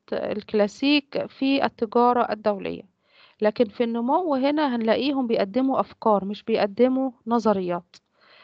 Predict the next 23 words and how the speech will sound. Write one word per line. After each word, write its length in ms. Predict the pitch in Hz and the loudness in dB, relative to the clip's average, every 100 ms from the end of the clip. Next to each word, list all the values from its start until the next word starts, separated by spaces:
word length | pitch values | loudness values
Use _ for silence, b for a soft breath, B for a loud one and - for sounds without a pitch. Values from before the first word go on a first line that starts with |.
| b b b - | b b b -4
يعني 340 | 214 208 208 | -2 -2 -2
هنشوف 420 | 208 202 - 285 - | -4 -4 -4 -4 -2
أفكار 580 | 226 - 254 254 233 | -4 -2 2 2 4
آدم 240 | 233 233 220 | 0 -2 -6
سميث 440 | - 226 226 - | -8 -6 -8 -8
وأفكار 520 | - 208 - - 240 | -8 -8 -8 -4 -2
ريكاردو 560 | 233 226 - 226 220 208 | 0 -2 2 2 2 -4
وأفكار 1080 | 214 208 202 180 _ - 247 233 220 214 214 | -6 -6 -6 -8 _ 0 2 2 -2 -2 -2
مالثus 520 | 214 233 - - - | 0 -4 -4 -16 -16
والكلام، 540 | 226 - 220 254 262 - - | -10 -6 -4 -4 -6 -10 -16
والكلام 360 | 226 - 262 | -8 -2 0
اللي 100 | 254 | 0
هما 120 | 247 269 | -4 -4
بيقولوه 280 | 233 233 | -4 -6
ده، 160 | 254 294 B B B B _ | -2 -4 B B B B _
لكن 200 | 240 247 | -6 -2
مش 180 | 233 220 | -4 0
هنلاقيها 560 | 233 233 214 247 277 269 | 2 4 2 2 2 4
مبدأ 440 | 254 294 220 247 - | 2 0 0 -2 0
أو 140 | 226 | -2
نظرية 560 | 214 214 214 233 269 233 | -2 -4 -2 0 0 0
زي 500 | 196 233 262 254 - | 2 2 2 -2 -6
التجارة 680 | - 226 202 233 233 226 | -8 -8 -2 0 2 2